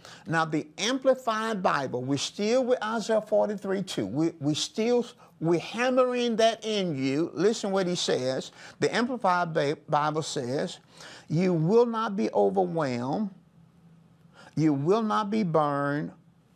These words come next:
or scorched, and the flame will not kindle upon you." Now, that's what the Amplified Bible says, that you're gonna pass through the waters, flood waters, and you're gonna pass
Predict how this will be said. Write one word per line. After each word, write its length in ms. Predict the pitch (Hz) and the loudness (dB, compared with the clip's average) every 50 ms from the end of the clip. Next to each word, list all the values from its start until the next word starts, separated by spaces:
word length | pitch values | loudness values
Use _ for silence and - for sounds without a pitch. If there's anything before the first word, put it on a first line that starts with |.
| _ _ _ _ _ | _ _ _ _ _
or 220 | - 147 160 160 156 | -2 0 0 0 0
scorched, 1120 | - - - - - - 240 220 190 131 117 127 - - - - - - - - - - - _ _ _ _ _ _ _ _ _ _ - - - - - | -2 -4 -4 -6 -2 0 2 2 2 2 0 0 -2 -4 -4 -4 -4 -4 -6 -8 -12 -16 -20 _ _ _ _ _ _ _ _ _ _ -20 -20 -20 -8 -4
and 180 | 151 151 151 147 | -2 -2 0 0
the 80 | 147 | -2
flame 540 | 139 - - 196 196 196 196 196 190 175 160 | -4 -2 -2 0 0 0 0 0 0 0 -2
will 100 | 147 147 | -2 -2
not 300 | 151 151 147 139 - - | -2 -2 -4 -6 -6 -10
kindle 440 | - - 240 214 156 135 127 117 117 | -10 -8 -6 -4 -4 -4 -4 -4 -4
upon 460 | 117 117 - 127 110 107 107 104 104 | -6 -6 -6 -8 -6 -6 -6 -8 -8
you." 220 | - - - - - - _ _ | -8 -8 -10 -10 -14 -16 _ _
Now, 200 | - 127 123 123 | -8 -6 -6 -2
that's 220 | 139 180 208 214 - | 0 0 0 0 0
what 120 | 233 226 | -2 -2
the 80 | 240 220 | -2 -2
Amplified 540 | 233 240 220 233 226 - 202 196 202 190 | -2 -2 -2 -2 -2 -2 -2 -2 -2 0
Bible 340 | 185 175 151 147 135 127 135 | 0 0 -2 -2 -2 -4 -4
says, 480 | - - - 135 117 113 110 - - - _ _ - - - - - - - - - - - - - | -4 -4 -4 -4 -4 -6 -8 -10 -10 -12 _ _ -20 -20 -20 -20 -20 -20 -20 -20 -20 -20 -20 -10 -2
that 160 | 156 160 143 135 | 0 0 0 2
you're 160 | 147 156 147 | 0 0 0
gonna 400 | 135 160 156 156 147 143 156 - - _ _ | 0 0 0 0 0 -2 -2 -6 -10 _ _
pass 420 | - - - 147 143 127 127 - - _ _ _ | -8 -4 -2 0 0 0 -2 -2 -8 _ _ _
through 320 | - 214 214 247 277 294 | -6 -2 0 2 2 2
the 100 | - 285 240 | 2 0 0
waters, 800 | 202 180 165 160 156 151 151 156 175 214 240 208 - - - - _ _ _ _ _ | 0 2 2 4 4 4 2 2 0 -2 -4 -6 -10 -14 -18 -20 _ _ _ _ _
flood 480 | - - 202 202 214 220 202 165 95 143 | -6 -2 2 4 6 6 6 4 2 -2
waters, 760 | 139 131 120 104 95 98 98 98 - - - - - - - _ _ _ _ _ _ _ _ _ - - - - - - - - | -6 -8 -6 -6 -8 -8 -10 -10 -12 -12 -14 -14 -16 -16 -20 _ _ _ _ _ _ _ _ _ -20 -20 -20 -20 -20 -14 -6 -4
and 160 | 147 139 139 | -2 0 0
you're 100 | 147 143 | 0 0
gonna 180 | 156 147 139 | 0 -2 -2
pass 500 | 143 - - 170 139 147 151 143 - - | -4 -4 -2 0 0 2 0 0 -2 -6